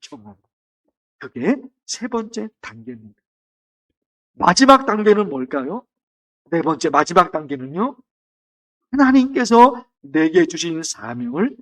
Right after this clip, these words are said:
감당합니다. 예루살렘과 온 유대와 사마리아와 땅끝까지 이르러 내 증인이 되리. 내 증인이 되리라.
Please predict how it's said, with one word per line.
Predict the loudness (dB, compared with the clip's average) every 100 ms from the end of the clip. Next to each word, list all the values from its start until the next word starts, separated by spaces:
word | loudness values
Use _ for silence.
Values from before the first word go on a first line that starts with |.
| _ _ _ _ _ _ _
감당합니다. | -14 -14 -18 _ _ _ _ _ _ _ _ _ _ _ _ 2
예루살렘과 | 6 8 8 6 4 4 4 2 0 4
온 | 10 12 10 6
유대와 | -2 0 0 0 -10 _ _ _ -14
사마리아와 | -12 -6 0 2 2 0 2 2 2 -14 _ 4
땅끝까지 | 4 4 0 2 2 2 0
이르러 | -2 0 6 6 4 -10 _ 0
내 | 2 2
증인이 | -2 -10 -8 -8 -6 -8 -10 _ _
되리. | _ _ _ _ _ _ _ _ _ _ _ _ _ _ _ _
내 | -16 -14
증인이 | -12 -12 -10 -10 -12
되리라. | -16 -20 -20 -20